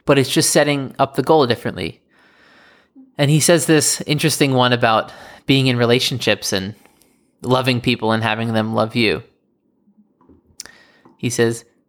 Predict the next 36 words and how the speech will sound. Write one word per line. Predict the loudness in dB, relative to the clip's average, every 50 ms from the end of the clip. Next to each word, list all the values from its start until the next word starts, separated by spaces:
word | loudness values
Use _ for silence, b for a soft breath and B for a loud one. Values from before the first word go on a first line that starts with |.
| _ _
um, | -10 -8 -6 -6 -6 -8 -10 -14 -18 _ _ _ -2
"But | 0 0 0 0
when, | 0 0 0 0 -2 -6 -10 _ _ _ _ _ _ _ _ -4
when | -2 0 0
I | 0 0 -2
do | 0 0 0 0
concern | 0 -4 -4 0 0 0 0 0
myself | 0 0 0 0 -2 -2 -2 -6
with | -6 -4
this, | 0 -2 -2 -2 -4 -10 -14 -14
my | -8 -4 -2 -2 -2
goal | 0 2 2 2 4 2 0
should | 0 -2 -6 -6 -8 -8 -8 -6 -2
not | 0 0 0 -2 -4 -6 -4
be | -2 0 0 0 -2 -4 -4
the | -6 -6 -6 -4 -2
external | -4 -4 -4 -4 -6 -4 -2 0 0 0 0
goal | 0 2 2 2 2 2 0
of | -2 -2 0
making | -2 -2 -2 -2 -6 -6
her | -4 -2 -2
love | 0 2 0 0 0 -2
me. | -10 -10 -12 -14 _ _ _ _ _ _ _ _ _ _ _ -6
No | -2 0 0
matter | 2 2 2 0 0
how | -2 -2 -2 0 0 0 0
hard | 2 2 2 2 2
I | 2 0
try, | -2 -2 -2 -2 0 0 0 -2 -4 -8 b b b b b b
I | -6 -4
could | -2 -2 -4 -4
fail | -4 -2 0 2 4 4 2 0
to | 0 -2 -2
achieve | -2 -2 0 0 2 2 2 2
this | 2 0 0 0
goal | -2 -4 -4 -2 -2 -4 -4 -6 -10